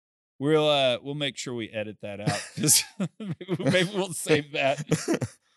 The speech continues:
Speaker 1: Hey, how was the podcast with Brad? Well, it was great. I told my stories, and I think he was there. But
Speaker 2: <laughs> Yeah, I was there for some of it.
Speaker 1: Yeah, whatever. All right, so you graduate from Rice. What do you go do?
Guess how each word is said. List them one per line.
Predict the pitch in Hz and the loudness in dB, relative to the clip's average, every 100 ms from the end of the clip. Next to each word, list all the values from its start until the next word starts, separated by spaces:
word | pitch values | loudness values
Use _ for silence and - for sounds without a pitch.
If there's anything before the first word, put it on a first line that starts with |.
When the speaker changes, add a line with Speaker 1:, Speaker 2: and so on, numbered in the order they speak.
| 196 | 2
Speaker 1:
Hey, | 208 | 6
how | 208 247 | 6 4
was | 220 | 2
the | 196 | -2
podcast | 185 185 175 180 165 | 0 0 0 -2 -2
with | 156 139 | -4 -2
Brad? | 143 147 131 | 2 2 2
Well, | 160 | -2
it | |
was | 143 | -2
great. | - 147 139 127 | -6 0 0 0
I | 139 | -2
told | - 131 117 | -2 -2 2
my | 147 180 | 2 4
stories, | - 170 160 160 156 151 156 147 | 2 4 4 4 4 2 2 0
and | 135 | -2
I | |
think | 139 254 349 | 0 -2 0
he | 349 | -2
was | 294 170 147 | -2 -2 -4
there. | 127 117 131 - | 2 2 2 -6
But | 113 - - _ | -12 -14 -18 _
Speaker 2:
<laughs> | 330 - | -6 2
Yeah, | 175 139 - - - - | 6 6 4 -20 -6 0
I | |
was | 240 | 4
there | 165 | 4
for | 117 110 | 4 0
some | 127 110 | 2 2
of | 104 | 0
it. | 107 202 | 0 2
Speaker 1:
Yeah, | 190 175 156 | 4 4 4
whatever. | 110 120 120 - - - _ _ _ | 0 -2 -4 -8 -16 -20 _ _ _
All | 165 | 6
right, | 196 185 156 - | 8 8 6 2
so | - 180 | 2 2
you | 160 | 4
graduate | 165 190 202 208 190 - | 6 6 6 2 0 -2
from | 147 135 | -6 -2
Rice. | 135 123 107 110 - - - _ _ _ _ _ _ _ _ _ _ _ - | 4 4 4 0 0 -2 -6 _ _ _ _ _ _ _ _ _ _ _ -6
What | 139 | -2
do | |
you | 135 127 | 0 0
go | 120 | -2
do? | 110 | -2